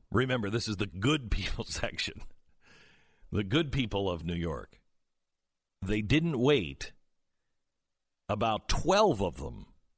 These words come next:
all got together and lifted the S U V and tilted it up, and, uh, and a few others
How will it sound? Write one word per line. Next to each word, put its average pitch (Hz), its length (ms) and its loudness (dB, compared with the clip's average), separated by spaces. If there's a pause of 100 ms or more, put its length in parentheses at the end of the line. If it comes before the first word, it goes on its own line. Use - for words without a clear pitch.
(500)
all 143 260 4
got 143 240 0
together 92 560 0 (600)
and 113 280 2
lifted 151 720 0
the 131 200 0
S 143 280 0
U 127 180 0
V 104 460 -2 (580)
and 95 300 0
tilted 165 480 2
it 107 140 2
up, - 340 0 (720)
and, 98 400 0
uh, 101 280 2 (200)
and 92 200 0
a 85 60 -2
few 131 220 2
others 85 480 0